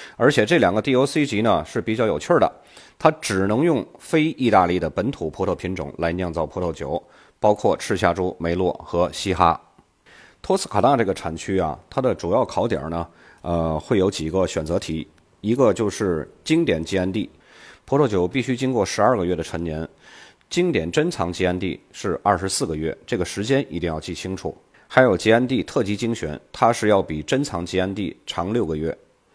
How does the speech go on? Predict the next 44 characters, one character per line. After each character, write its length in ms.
托 160
斯 100
卡 120
纳 140
南 220
部 280
两 180
个 100
D 240
O 120
C 160
G 120
的 120
产 200
区 440
的 80
名 200
称 220
要 140
记 200
住， 240
一 120
个 80
叫 220
蒙 220
达 120
奇 200
诺 120
的 140
巴 100
内 140
洛， 180
一 140
个 100
叫 260
蒙 160
特 200
普 160
奇 160
亚 100
诺 160
的 160
贵 200
族 380